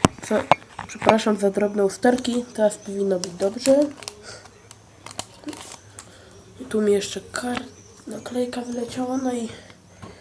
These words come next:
Emil Har-, Halfvarsson. Nie będę wam czytał,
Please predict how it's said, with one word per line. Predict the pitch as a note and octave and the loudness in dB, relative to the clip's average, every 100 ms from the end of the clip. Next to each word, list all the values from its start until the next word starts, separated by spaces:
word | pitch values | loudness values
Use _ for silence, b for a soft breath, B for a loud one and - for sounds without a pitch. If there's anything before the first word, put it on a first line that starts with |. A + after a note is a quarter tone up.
| b b b b b b | b b b b b b
Emil | C4+ F4+ F4+ F4+ E4 | 12 12 12 12 10
Har-, | - - - - D#4+ D#4+ D4+ - - - - - b b b - | 6 -6 -6 6 8 10 8 2 -16 -20 -20 -20 b b b 4
Halfvarsson. | C4+ C4+ B3+ - - C#4 D#4+ - - E4+ F4 F4+ - - - b b b b b - | 8 10 8 6 2 6 6 6 4 8 10 8 4 -14 -20 b b b b b 4
Nie | D#4+ | 10
będę | D#4+ D4+ C4+ | 12 12 10
wam | A#3 A3+ | 8 4
czytał, | C4 C4 D4 C#4+ | 2 4 4 4